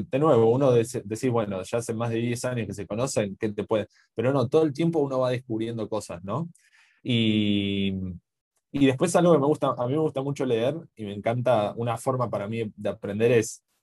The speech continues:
leyendo, eh, biografías, aprendiendo de vidas de otras personas, personas que ya no están, o personas que están activas, y en, en este plano, eh, también para mí es espectacular,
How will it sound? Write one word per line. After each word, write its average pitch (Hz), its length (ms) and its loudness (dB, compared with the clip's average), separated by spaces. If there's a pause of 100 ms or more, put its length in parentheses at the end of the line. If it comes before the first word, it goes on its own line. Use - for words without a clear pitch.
leyendo, 101 920 0
eh, 87 400 -14
biografías, 110 960 2 (840)
aprendiendo 101 520 -2
de 104 80 4
vidas 107 240 4
de 104 60 0
otras 98 180 -4
personas, 98 580 -2
personas 107 400 -2
que - 80 -2
ya 113 160 0
no 110 100 0
están, 135 500 0 (420)
o - 80 -20
personas 101 400 -4
que 98 80 -6
están 110 420 0 (100)
activas, 120 840 0 (420)
y 95 180 -4
en, 95 100 -4
en 101 300 -2
este 113 280 2
plano, 139 560 2 (100)
eh, - 140 -20
también 101 360 -4
para 95 160 -2
mí 110 80 -4
es 107 80 -6
espectacular, 104 760 0